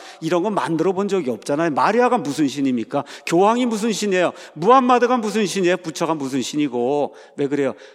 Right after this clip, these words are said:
명함을 내밀지 말라고 하나님이 이야기하는 거예요. 저와 여러분도 명함 못 내미는 겁니다. 맞습니까? 하나님이 뭐라고 또 유머러스하게 말씀하시냐?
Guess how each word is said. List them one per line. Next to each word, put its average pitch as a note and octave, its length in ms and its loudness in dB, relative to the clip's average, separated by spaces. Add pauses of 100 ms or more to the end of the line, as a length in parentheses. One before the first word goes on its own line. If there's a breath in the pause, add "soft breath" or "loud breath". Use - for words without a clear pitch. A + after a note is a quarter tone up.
(140 loud breath)
명함을 D#3+ 440 0
내밀지 B2+ 360 -4
말라고 A#2 380 -6
하나님이 B2+ 360 -2
이야기하는 A#2 480 -4
거예요. B2 560 -6 (380)
저와 F3 300 2
여러분도 F3 360 0
명함 C#3+ 320 0
못 B2+ 120 0
내미는 D#3+ 380 0
겁니다. B2+ 440 -4 (240 loud breath)
맞습니까? C3+ 680 -4 (400 loud breath)
하나님이 A#3 420 2
뭐라고 G#3+ 460 2
또 G#3 420 2
유머러스하게 G3 640 2
말씀하시냐? D#3 1120 0